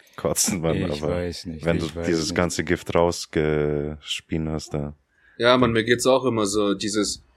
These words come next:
Speaker 3: du liegst im Bett, eigentlich geht's dir so gut, aber du musst kotzen.
Speaker 1: Mhm.
Speaker 3: Also an, an sich fühlst du dich gut, <laughs> aber du musst kotzen. Dieses
Speaker 1: Ja.
Speaker 3: Gefühl, es wirkt hoch und du kannst es bestimmen, so. Ich lass locker, es kommt.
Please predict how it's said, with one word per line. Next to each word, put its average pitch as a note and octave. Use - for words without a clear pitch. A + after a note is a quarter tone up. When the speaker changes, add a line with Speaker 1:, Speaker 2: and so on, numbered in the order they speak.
Speaker 3:
du G#2+
liegst A#2+
im G#2
Bett, B2+
eigentlich A#2
geht's A#2
dir A#2
so G#2+
gut, B2+
aber G#2
du G#2+
musst A2
kotzen. -
Speaker 1:
Mhm. F2
Speaker 3:
Also G2+
an, A#2
an A#2
sich D#3
fühlst E3+
du B2+
dich C3
gut, D3+
<laughs> -
aber A2
du G#2+
musst C3+
kotzen. -
Dieses G2
Speaker 1:
Ja. F2+
Speaker 3:
Gefühl, F3
es A#2
wirkt D#3
hoch D#3+
und G#2+
du A2+
kannst D3+
es -
bestimmen, A#2+
so. E2
Ich G#2
lass B2
locker, G3+
es -
kommt. E2